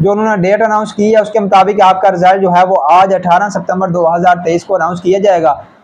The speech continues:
बाकी इंशाल्लाह students, आज रात तक उम्मीद है नम्स का result announce कर दिया जाएगा। आप तमाम students जिन्होंने अब टेस्ट दिया था,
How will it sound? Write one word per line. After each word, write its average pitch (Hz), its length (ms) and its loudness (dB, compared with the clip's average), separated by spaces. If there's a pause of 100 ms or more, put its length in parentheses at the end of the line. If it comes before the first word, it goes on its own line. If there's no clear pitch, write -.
(100)
बाकी 202 360 2
इंशाल्लाह 214 360 2
students, 214 280 -6
आज 185 360 2 (520)
रात 185 320 4
तक 226 140 4
उम्मीद 214 300 0
है 220 60 0
नम्स 196 300 0
का 208 120 4
result 185 300 2
announce 196 260 -2
कर 180 180 2
दिया 208 160 0
जाएगा। 202 280 2
आप 185 240 4
तमाम 196 300 0
students 202 340 -2
जिन्होंने 190 240 0
अब 180 100 2
टेस्ट - 540 -2
दिया 196 240 2
था, 151 280 -2